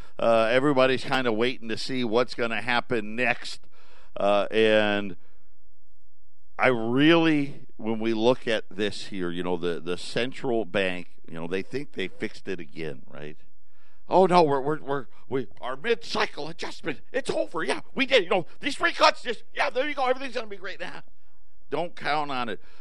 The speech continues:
Uh, one of my favorite guys, and, and you know Ray Dalio, this guy, you know, he's got the largest hedge fund in the world.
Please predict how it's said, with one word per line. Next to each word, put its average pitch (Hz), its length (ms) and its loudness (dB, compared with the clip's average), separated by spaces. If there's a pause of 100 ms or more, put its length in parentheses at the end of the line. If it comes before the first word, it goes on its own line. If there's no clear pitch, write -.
(140)
Uh, 113 180 4
one 131 220 2
of 170 80 -2
my 139 160 4
favorite 143 500 -2
guys, 135 640 2
and, 107 200 -4
and 113 100 -2
you 131 140 -4
know 135 180 -2
Ray 120 260 -4
Dalio, 127 760 2 (240)
this - 180 -4
guy, 151 200 0
you - 280 -4
know, 156 60 -4
he's 160 100 -4
got 202 160 0
the 165 80 -4
largest 139 300 0
hedge 120 160 -4
fund 104 200 -2
in 80 100 -4
the 67 60 -4
world. 65 200 -4